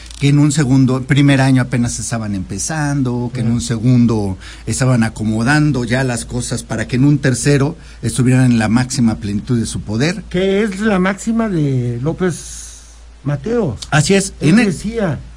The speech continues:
Speaker 2: eh, eh, que el verdadero gobierno se da en el tercer año, es cuando más plenitud tiene un gobernante.
Speaker 1: Así es. Y aquí, mi querido
Speaker 2: Entre el tercer y cuarto año, que es,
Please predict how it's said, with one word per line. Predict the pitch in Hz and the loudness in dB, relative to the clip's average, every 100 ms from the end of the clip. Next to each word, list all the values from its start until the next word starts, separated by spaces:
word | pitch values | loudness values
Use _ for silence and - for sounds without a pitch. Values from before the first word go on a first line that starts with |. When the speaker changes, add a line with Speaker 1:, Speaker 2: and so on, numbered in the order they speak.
| - - - - | -20 -20 -20 -10
Speaker 2:
eh, | 123 127 | -10 -8
eh, | 113 127 | -12 -10
que | - 143 | -4 -2
el | 135 | 0
verdadero | 139 135 147 160 190 214 202 | 0 0 0 2 2 2 0
gobierno | 151 147 135 151 180 190 196 156 156 151 156 180 - - - - | 0 0 2 2 4 4 4 2 2 2 2 -2 -8 -18 -20 -16
se | - - 135 135 | -12 -4 -2 0
da | 127 151 196 311 - - - | 0 0 -2 -4 -10 -20 -8
en | 147 147 | 0 0
el | 143 | 0
tercer | 131 139 143 180 | 0 -2 0 0
año, | 180 | 0
es | 202 | 0
cuando | 208 196 180 | 0 0 2
más | 196 233 233 | 2 0 -2
plenitud | - 226 196 180 151 208 240 269 - - - - | -6 -4 -2 -2 -2 -4 -4 -6 -12 -18 -18 -4
tiene | 180 214 214 | 2 4 4
un | 196 | 4
gobernante. | 156 139 127 120 113 - - - | 4 2 2 0 -4 -8 -16 -4
Speaker 1:
Así | 131 131 120 | 0 2 2
es. | 117 - - - - - - - | 0 -2 -10 -16 -20 -18 -16 0
Y | 165 170 | 4 4
aquí, | 160 220 240 | 4 4 4
mi | 277 | 4
querido | - 165 185 | 4 2 4
Speaker 2:
Entre | 185 | 2
el | 170 | 0
tercer | 185 160 226 214 | -4 -2 -2 -2
y | |
cuarto | - 185 175 226 | -2 -2 -2 -4
año, | 233 185 | -2 -2
que | 214 | -4
es, | - | -6